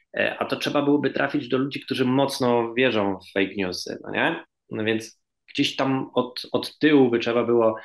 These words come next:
trafić, ale może to jest właśnie pomysł, bo wydaje się, po tym, o czym pan powiedział, że w użyciu jest to dość proste. Ludzie nie lubią skomplikowanych narzędzi. Może, może tędy droga. Ja jestem jak najbardziej za, bardzo mi się pomysł podobał, sam chętnie skorzystam.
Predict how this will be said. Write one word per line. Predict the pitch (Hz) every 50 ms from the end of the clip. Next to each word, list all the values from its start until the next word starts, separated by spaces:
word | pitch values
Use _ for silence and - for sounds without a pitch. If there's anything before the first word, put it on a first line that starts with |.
| - - -
trafić, | - 101 90 - 120 -
ale | - 123 123
może | 127 127 127 135 139
to | 135 143
jest | 135 120 117 117
właśnie | - - - - 131 -
pomysł, | - 120 110 98 92 92 87 - - - -
bo | 104 110 110 110 110 113 113
wydaje | - 110 107 113 117 127 135 131 127 120
się, | - - 123 123 131 147 - - _ _ _ _ _
po | - 113
tym, | 113 117 113 113 113 113
o | - 117
czym | - 117 113
pan | 110 117 117 101
powiedział, | 120 113 104 104 101 110 113 139 151 151 - - - - - _ -
że | 113 120 117
w |
użyciu | 123 127 120 139 165 160 - 151
jest | 147 143 139 -
to | 143 139
dość | 143 135 139 -
proste. | - - 120 110 101 - - - 101 - - - - - - -
Ludzie | 139 151 151 160 160
nie | 160 170 170
lubią | 175 170 139 120 110 107
skomplikowanych | - - 104 98 - 104 - 104 95 98 95 95 95 92
narzędzi. | 98 95 92 90 92 92 92 92 - - -
Może, | 113 110 110 110 104 120 120
może | 113 113 110 104 113
tędy | 110 110 107 110 117
droga. | 110 110 101 95 95 104 110
Ja | 113 110 110
jestem | 110 110 - 113
jak | 113 107 110
najbardziej | 110 107 104 104 104 101 - 104 98
za, | 95 101 104 107
bardzo | - 113 104 101 110 107
mi | 104 -
się | - -
pomysł | - 110 107 101 - -
podobał, | - 90 101 98 113 127
sam | - 120 110 107
chętnie | 117 113 117 113
skorzystam. | - - 113 - 95 92 - - - 98 98